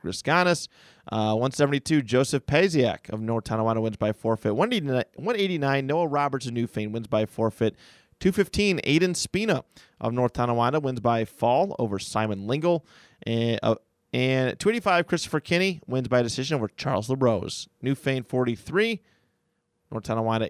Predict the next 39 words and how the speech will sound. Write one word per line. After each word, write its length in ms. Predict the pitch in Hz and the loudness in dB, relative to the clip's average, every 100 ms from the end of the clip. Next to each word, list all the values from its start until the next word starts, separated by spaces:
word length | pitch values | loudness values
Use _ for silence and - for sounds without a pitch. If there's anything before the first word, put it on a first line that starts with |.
| 113 | -2
eighteen. 460 | 113 - 110 107 | -4 -4 -6 -4
Next 260 | 107 123 - | -2 -2 0
up, 120 | 117 | 0
Lockport 560 | - 131 131 - 131 101 | 2 0 0 0 0 0
and 120 | 113 123 | -2 0
Wilson. 420 | 143 - 135 123 _ _ _ _ _ _ _ _ _ _ _ _ | 0 0 -4 -4 _ _ _ _ _ _ _ _ _ _ _ _
A 40 | - | -2
lot 200 | 120 127 | 0 0
of, 80 | - - | -4 -4
couple 220 | 156 165 | -2 0
double 240 | 156 151 | 0 0
forfeits 340 | - 160 151 - | 0 -2 -2 0
here. 120 | 170 | 2
Lockport, 420 | 147 170 - 123 | 2 0 0 2
though, 160 | 131 127 | 2 2
winning 400 | 143 156 127 110 _ _ | 2 2 0 -4 _ _
forty-two 480 | - 151 147 - 139 | 0 0 2 2 0
to 120 | 117 | 0
twelve. 460 | - 160 165 160 - - - _ | -4 0 4 2 0 -18 -20 _
Hundred 200 | - 240 | -2 0
and 80 | 254 | 0
two 160 | 226 190 | 0 2
pounds, 540 | 139 120 120 120 - - - _ | 4 4 2 -2 -10 -16 -20 _
hundred 260 | - 170 175 | 0 0 2
eighteen 360 | 170 - 170 | 0 0 -4
pounds, 400 | 156 156 151 147 | 2 4 4 2
one 140 | 127 151 | 0 0
forty-five 500 | 151 147 - 139 131 | 2 0 2 2 2
and 80 | 127 | 0
one 80 | |
fifty-two, 440 | 127 120 107 135 135 | -4 -6 -2 2 2
all 220 | - 139 143 | 2 2 2
double 260 | 123 110 | 0 0
forfeits. 640 | 98 120 120 - 120 - - _ _ _ - | -2 0 0 2 0 -2 -14 _ _ _ -12
Uh, 240 | 104 104 | -8 -6
one 220 | 101 135 143 | -4 -4 -4
ten, 320 | - 147 135 | 0 2 2
Malaya 320 | 120 135 147 | 2 4 2
McKinney, 520 | 139 127 - 160 165 | 0 -4 -2 0 -2